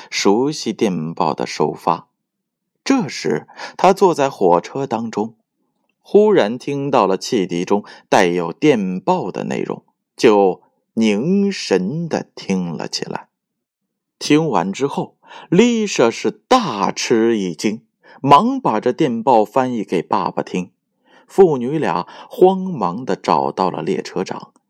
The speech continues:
列车长竖起耳朵一听，虽然不懂电报用语，但事关整个列车人员的安危，马上下令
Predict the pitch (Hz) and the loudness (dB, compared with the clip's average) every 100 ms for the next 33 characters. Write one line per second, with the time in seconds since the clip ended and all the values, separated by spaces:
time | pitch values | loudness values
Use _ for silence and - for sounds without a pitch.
0 | _ _ 170 170 113 120 104 76 73 - | _ _ 4 6 4 -2 0 -2 -2 -12
1 | - - - 139 82 - - 95 - 87 | -12 -4 -2 -2 -4 -6 -4 -4 -6 -8
2 | 92 107 - 139 165 _ _ - - 240 | -8 -8 -4 -6 -6 _ _ -20 -2 2
3 | 240 202 190 180 - 107 92 190 110 113 | 2 0 -2 -2 -2 -2 0 0 0 -4
4 | 135 165 113 50 50 - - - - 117 | -6 -6 -8 -6 -6 -8 -12 -8 0 0
5 | 92 - 135 71 - 92 101 - 104 92 | 0 -2 -2 -2 -2 -4 -4 -2 -2 -2
6 | 87 87 - 220 135 92 113 92 - 110 | -6 -8 -2 -2 0 0 0 0 0 0
7 | 104 92 73 104 85 - - 101 98 95 | 0 0 -6 -6 -6 -6 -4 -2 0 -4
8 | 95 - _ - - 143 135 107 101 101 | -8 -10 _ -20 -4 2 4 6 2 0
9 | 240 160 98 - 110 92 - | -4 -4 -4 0 2 2 0